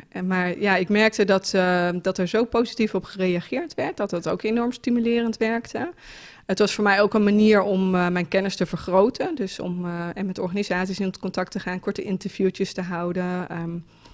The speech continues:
dus daardoor werd mijn eigen kennis groter en kon ik mijn kennis gelijk delen ook. Dus, eh, ehm, dat was heel fijn. En ik merkte dat ik daar, ja,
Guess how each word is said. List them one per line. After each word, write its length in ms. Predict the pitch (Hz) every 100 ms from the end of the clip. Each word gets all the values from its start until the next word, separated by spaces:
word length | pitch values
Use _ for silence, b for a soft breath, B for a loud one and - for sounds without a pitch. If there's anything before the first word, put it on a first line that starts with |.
| b _
dus 100 | 190
daardoor 400 | 190 196 190 180 - 185
werd 160 | 190
mijn 160 | 214 175
eigen 300 | 170 214 220
kennis 260 | 226 226
groter 320 | - 196 208 196
en 60 |
kon 100 | 202
ik 60 | 208
mijn 120 | 196
kennis 240 | 202 190
gelijk 300 | - 175 165
delen 360 | 165 175 240 -
ook. 300 | 220 302 -
Dus, 260 | 190 - -
eh, 100 | 180 185 185 b b b b b b _
ehm, 400 | - 180 175 175
dat 200 | 190 196
was 180 | 202 196
heel 140 | 214
fijn. 460 | 214 202 208 269 285 -
En 140 | 202
ik 80 | 196
merkte 480 | 220 208 208 196 185
dat 160 | 190 190
ik 160 | -
daar, 440 | 196 185 180 175 185 214
ja, 260 | 190 147